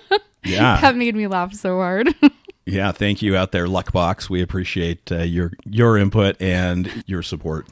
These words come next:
Speaker 2: throughout this whole time. So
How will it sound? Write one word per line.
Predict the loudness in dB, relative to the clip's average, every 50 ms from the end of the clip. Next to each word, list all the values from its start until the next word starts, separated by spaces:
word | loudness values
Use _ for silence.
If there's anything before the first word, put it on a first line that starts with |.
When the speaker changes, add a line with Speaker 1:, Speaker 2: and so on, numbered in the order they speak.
| -16
Speaker 2:
throughout | -10 -8 -6 -6 -6 -6
this | -8 -10 -8
whole | -8 -8 -10
time. | -10 -12 -12 -12 -12 -14 -18 -20 -20 -20 -20 -20 -20 -20 -20 -20 -16 -8
So | 0 4 4 6 6 6 4 2 -2 -4 -8